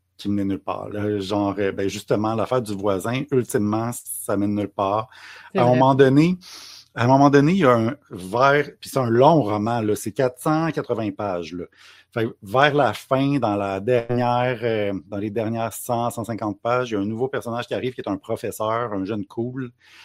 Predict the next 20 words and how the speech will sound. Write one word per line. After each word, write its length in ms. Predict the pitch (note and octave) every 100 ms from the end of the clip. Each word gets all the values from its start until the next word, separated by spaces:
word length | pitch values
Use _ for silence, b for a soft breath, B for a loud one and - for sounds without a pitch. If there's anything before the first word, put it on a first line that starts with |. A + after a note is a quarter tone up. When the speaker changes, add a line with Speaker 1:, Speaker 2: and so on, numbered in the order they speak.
| B B _ _
Speaker 1:
Puis 400 | - C3 B2+ D#3
là, 180 | C#3 C#3+
je 120 | C3+
me 80 | A#2
dis, « 180 | G2+ F#3 -
Ah, 260 | E3 C#3 -
peut-être 300 | G2+ B2+ C#3
qu'elle 160 | A#2 G2
va 400 | G2 A#2+ C3 - _
reproduire 580 | - G#2+ - G2+ A#2+ C3
son 160 | B2 G2+
schéma 640 | - G#2 G#2+ B2 B2+ C3 _ _ _ _
qu'elle 160 | G#2+ G#2
a 60 |
eu 160 | G#2+ B2+
avec 540 | G#2 G2 A#2 - - -
son 280 | - G#2 G2+
voisin, 500 | G#2+ F#2+ F#2 A2+ B2
avec 360 | G2 F#2+ -
lui. » 320 | G2+ A2 D#3+